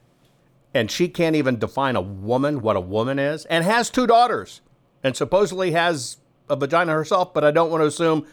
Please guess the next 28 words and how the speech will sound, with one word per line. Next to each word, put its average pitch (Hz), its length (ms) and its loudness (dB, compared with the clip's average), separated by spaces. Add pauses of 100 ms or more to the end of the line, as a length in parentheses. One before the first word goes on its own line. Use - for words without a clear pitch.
(120)
that's 156 200 0
what 160 140 2
she 160 80 -2
calls 170 300 2
it. 113 100 -2
But 107 100 -10
you 190 120 4
understand 196 340 0
what 196 80 6
I'm 190 100 4
saying. 220 360 2 (1900)
They 123 140 2
knocked 156 320 0
down 170 280 4
affirmative 156 560 2
action. 139 460 0
Of 95 160 -10
course, - 680 0 (280)
he 170 340 0
who 165 200 2
is 151 240 4
selected, 170 840 0 (580)
not 104 220 -2
elected, 175 680 -2
has 127 260 0
this 120 220 0
to 95 100 -6
say. - 320 -12